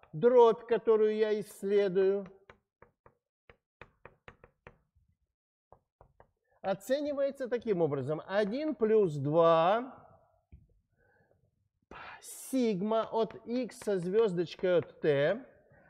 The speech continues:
а дальше я поделю на икс со звездочкой от t по модулю. Я уверен, что это не нулевое число. Я умножу на это число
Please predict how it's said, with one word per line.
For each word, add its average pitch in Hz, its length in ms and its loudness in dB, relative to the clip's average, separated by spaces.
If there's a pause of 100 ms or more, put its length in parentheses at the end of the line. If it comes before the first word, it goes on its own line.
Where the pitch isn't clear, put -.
(100)
а 208 200 2
дальше 226 460 -4
я 196 240 0
поделю 220 1120 0 (440)
на 156 920 2 (1000)
икс 233 520 -4 (140)
со 196 200 2
звездочкой 160 880 0
от - 360 -4
t 190 140 2
по 247 280 2
модулю. 180 800 4 (840)
Я 190 200 4
уверен, 196 420 2
что - 180 -4
это 185 240 0
не 180 120 0
нулевое 160 460 0
число. 135 500 -10 (380)
Я 220 240 2
умножу 190 760 2
на 185 140 0
это 190 300 -2
число 233 580 -8